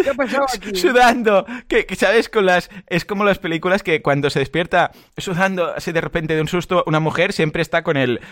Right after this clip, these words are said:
Speaker 2: con lo, con, con el, em, con la sábana justo por los hombros y cuando es un hombre, pues por la cintura, ¿no? Porque parece que nos agarramos por ahí, ¿no? Y el rollo, "Dios mío, ¿qué ha pasado? He tenido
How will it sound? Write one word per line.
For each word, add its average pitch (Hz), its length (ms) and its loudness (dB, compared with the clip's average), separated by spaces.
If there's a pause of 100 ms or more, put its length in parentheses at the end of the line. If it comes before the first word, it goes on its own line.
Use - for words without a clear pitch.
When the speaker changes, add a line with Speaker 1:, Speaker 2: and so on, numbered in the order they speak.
(120)
Speaker 2:
con 131 160 -2
lo, 131 140 2
con, 127 160 0
con 123 160 0
el, 117 260 -4
em, 113 480 -4
con 110 380 -6
la 120 100 -2
sábana 151 460 0
justo - 320 -8
por 156 100 -2
los 147 160 0
hombros 160 340 -2
y - 60 -10
cuando 135 220 -2
es 131 60 -2
un 147 120 0
hombre, 160 240 -2
pues 127 160 -6
por 120 160 -10
la 117 120 -2
cintura, 139 420 0
¿no? 165 80 0
Porque 120 180 -2 (220)
parece 127 240 0
que 147 100 -4
nos 139 140 -6
agarramos 135 400 -2
por 139 140 -2
ahí, 131 120 0
¿no? 143 100 -6 (380)
Y 196 60 -4
el 185 60 0
rollo, 190 180 2
"Dios 196 160 2
mío, 190 340 0 (320)
¿qué 226 80 0
ha 226 60 4
pasado? 214 400 2
He 175 60 -2
tenido 214 260 -2